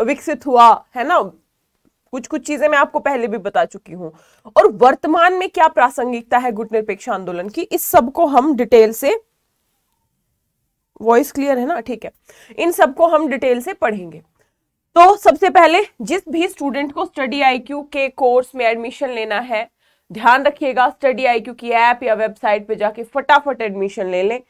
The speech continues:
और, अ, याद रखना, जब आप एडमिशन लेते हैं तो उससे पहले आपको एल डी, एल आई वी ई, एल डी लाइव कोड का प्रयोग करना है।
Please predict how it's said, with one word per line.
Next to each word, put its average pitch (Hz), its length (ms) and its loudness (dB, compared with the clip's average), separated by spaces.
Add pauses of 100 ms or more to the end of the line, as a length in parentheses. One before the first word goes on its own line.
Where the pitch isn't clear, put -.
(300)
और, 208 320 6
अ, 202 260 8 (920)
याद 254 340 6
रखना, 294 380 -4 (160)
जब 247 220 0
आप 269 160 4
एडमिशन 262 420 -4
लेते 277 280 -6
हैं 269 220 -8
तो 285 120 -6
उससे 269 280 -12
पहले 254 280 -4
आपको 233 360 0
एल 247 200 0
डी, 254 220 -8
एल 233 240 -2
आई 214 180 0
वी 220 100 -10
ई, 175 240 -14
एल 226 200 -2
डी 247 120 -8
लाइव 214 220 -2
कोड 202 280 -4
का 190 100 -2
प्रयोग 190 300 -8
करना 262 260 -6
है। 294 200 -8